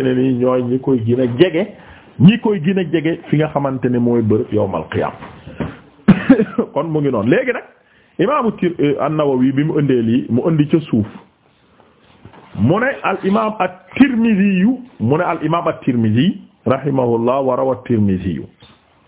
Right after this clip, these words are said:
Mu ne al imaam At-Tirmidhi yu rahimahullahu ta'ala solo na an Abdullah ibn al-Mubarak, jële ci Abdullah ibn al-Mubarak, waxoon nañ la ay mbiram, ah,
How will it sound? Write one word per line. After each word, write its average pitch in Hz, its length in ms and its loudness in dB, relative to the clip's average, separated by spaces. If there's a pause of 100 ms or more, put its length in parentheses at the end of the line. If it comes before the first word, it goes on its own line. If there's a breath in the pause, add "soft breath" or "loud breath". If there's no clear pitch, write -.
(760)
Mu 123 180 2
ne 180 60 0
al 190 240 -2
imaam 202 300 0
At-Tirmidhi 202 720 2
yu 185 120 2
rahimahullahu 175 840 0
ta'ala 160 540 -2 (1500)
solo 139 300 2
na 127 160 -8 (640)
an 113 100 2
Abdullah 127 480 0
ibn 120 120 -4
al-Mubarak, 110 640 0 (1120)
jële 143 240 2
ci 156 80 -2
Abdullah 139 500 -2
ibn 131 80 -6
al-Mubarak, 120 460 -2
waxoon 139 280 -2
nañ 117 160 0
la 117 100 2
ay 113 100 0
mbiram, 113 320 0
ah, 104 120 -4